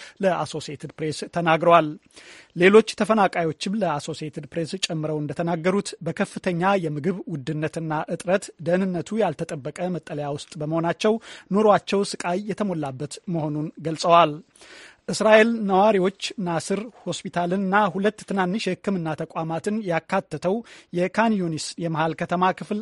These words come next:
እንዲለቁ አዛለች። የተባበሩት መንግስታት ድርጅት የሰብአዊ እርዳታ ቢሮ አካባቢው የሰማንያ ስምንት ሺህ ፍልስጤማውያን መኖሪያ ሲሆን በሌላ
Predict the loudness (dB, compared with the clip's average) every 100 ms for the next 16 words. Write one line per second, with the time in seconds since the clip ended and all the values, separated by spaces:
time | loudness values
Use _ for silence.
0 | -6 -6 -4 -6 -8 -8 -8 _ -10 -2
1 | -2 -2 -6 -12 -18 _ -20 -20 -20 _
2 | -2 0 4 6 8 6 2 -4 -6 -4
3 | -4 -4 -4 -6 -6 -8 -8 -8 -6 -2
4 | -2 -2 -2 -6 -4 -6 -4 -4 -2 -2
5 | -2 -6 0 2 2 0 -4 -6 -6 -8
6 | -4 -4 -4 -4 -4 -4 -4 -6 -6 -4
7 | -6 -4 -4 0 0 -2 -4 -6 -4 -2
8 | -2 -4 -2 -2 -2 -8 -20 -16 2 6
9 | 6 6 8